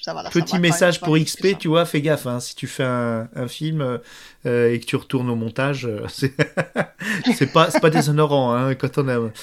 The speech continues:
Speaker 2: Non, mais, euh, ça rejoint, donc, et quand même, hein, c-, euh, t'as dit donc six virgule cinq,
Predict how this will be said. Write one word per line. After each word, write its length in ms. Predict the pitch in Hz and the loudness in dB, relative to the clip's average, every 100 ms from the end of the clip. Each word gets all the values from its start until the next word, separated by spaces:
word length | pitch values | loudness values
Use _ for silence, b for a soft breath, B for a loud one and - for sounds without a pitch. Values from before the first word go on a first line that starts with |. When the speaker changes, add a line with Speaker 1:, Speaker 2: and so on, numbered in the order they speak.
| B 139 | B 4
Speaker 2:
Non, 280 | 156 180 | 6 8
mais, 240 | 170 147 139 | 8 8 8
euh, 640 | 131 131 131 127 123 127 - | 10 8 6 -2 -4 -6 -6
ça 200 | - 143 | -2 2
rejoint, 440 | 147 135 156 190 | 2 2 2 2
donc, 200 | 143 110 | 2 0
et 120 | 127 110 | -4 -2
quand 140 | 117 | -2
même, 220 | 196 302 | 0 0
hein, 100 | 151 | 0
c-, 160 | 160 - | -2 -2
euh, 340 | 127 117 117 117 | 0 2 2 0
t'as 160 | 131 | -4
dit 200 | 131 147 | -4 -4
donc 200 | 156 143 | -2 -2
six 240 | - 226 196 | -2 -4 -2
virgule 300 | 190 165 147 | -2 -2 -4
cinq, 400 | 185 220 294 | -4 -6 -6